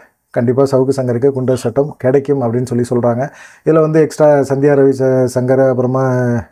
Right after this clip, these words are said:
வீரலட்சுமி, இவங்க எல்லாமே ஜாயின்ட் ஆயிருக்காங்க. நிறைய பேர் வந்து இப்ப சவுக்கு சங்கருக்கு எதிரான ஒரு மனநிலையில இருக்கிறனால இந்த குண்டர் சட்டம் ரத்து அப்படிங்கிறதே ஒரு நீதிமன்றத்தை ஒரு கேள்விக்குறியாயிருக்கு. ஏற்கனவே பாத்தீங்கன்னா, பழைய வழக்கெல்லாம் தோண்டி எடுத்து நீதிபதி சுவாமிநாதன் வந்து,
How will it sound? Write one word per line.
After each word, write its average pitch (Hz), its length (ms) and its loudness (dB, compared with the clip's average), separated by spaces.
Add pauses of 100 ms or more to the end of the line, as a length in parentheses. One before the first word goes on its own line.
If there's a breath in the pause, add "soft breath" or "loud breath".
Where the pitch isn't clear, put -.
வீரலட்சுமி, 131 460 0
இவங்க 131 240 0
எல்லாமே 131 280 0
ஜாயின்ட் 127 320 0
ஆயிருக்காங்க. 120 480 -2 (400 loud breath)
நிறைய 175 260 4
பேர் 190 140 4
வந்து 170 240 2
இப்ப 151 80 2
சவுக்கு 170 300 2
சங்கருக்கு 151 380 0
எதிரான 151 280 4
ஒரு 143 140 4
மனநிலையில 139 540 2
இருக்கிறனால 139 560 2
இந்த 131 200 -2
குண்டர் 147 260 0
சட்டம் 135 220 0
ரத்து 127 340 2
அப்படிங்கிறதே 127 460 0
ஒரு 151 200 2 (920 soft breath)
நீதிமன்றத்தை 165 640 0
ஒரு 151 120 4
கேள்விக்குறியாயிருக்கு. 139 720 2
ஏற்கனவே 151 420 2
பாத்தீங்கன்னா, 139 480 2 (680)
பழைய 165 320 4
வழக்கெல்லாம் 175 380 4
தோண்டி 160 280 2
எடுத்து 147 440 4
நீதிபதி 135 360 0
சுவாமிநாதன் 131 440 0
வந்து, 123 380 0